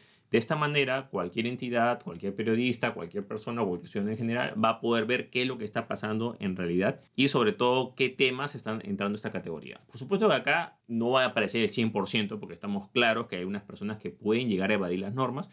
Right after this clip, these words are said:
pero yo diría que más o menos cerca del noventa y cinco por ciento es certero, porque en estos temas sí Facebook tiene bastante restricción a los anunciantes, ¿no? Apenas detecta que un anunciante comienza con ese tipo de anuncios, con ese tipo de contenido, promover, para pagar anuncios,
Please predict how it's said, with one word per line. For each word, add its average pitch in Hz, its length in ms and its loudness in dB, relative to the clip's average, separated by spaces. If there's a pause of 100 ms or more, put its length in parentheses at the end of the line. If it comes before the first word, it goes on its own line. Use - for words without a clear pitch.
(380)
pero 143 140 4
yo - 20 -
diría 170 200 4
que 143 100 -2
más 143 180 0
o - 20 0
menos 151 300 -4
cerca 139 300 0
del 147 40 4
noventa 110 240 0
y 98 60 -2
cinco 127 240 -2
por 104 160 -6
ciento 117 320 -2
es 113 80 0
certero, 127 420 2
porque 101 140 -4
en - 20 -2
estos 110 220 -8
temas 120 260 0
sí - 80 -4
Facebook 117 320 2
tiene 113 180 0
bastante 104 380 0
restricción 101 460 0
a 101 40 4
los 95 140 6
anunciantes, 85 460 -4
¿no? 98 80 -2
Apenas 165 260 4
detecta 175 380 2
que 143 40 -12
un 147 60 -4
anunciante 147 480 -4
comienza 127 460 0
con 104 100 0
ese 107 140 -4
tipo 123 200 -2
de 120 40 4
anuncios, 127 280 -2
con 98 120 -4
ese 113 80 -8
tipo 120 180 0
de 110 60 0
contenido, 107 420 2
promover, 98 320 4
para 123 140 2
pagar 98 180 -2
anuncios, 139 460 -4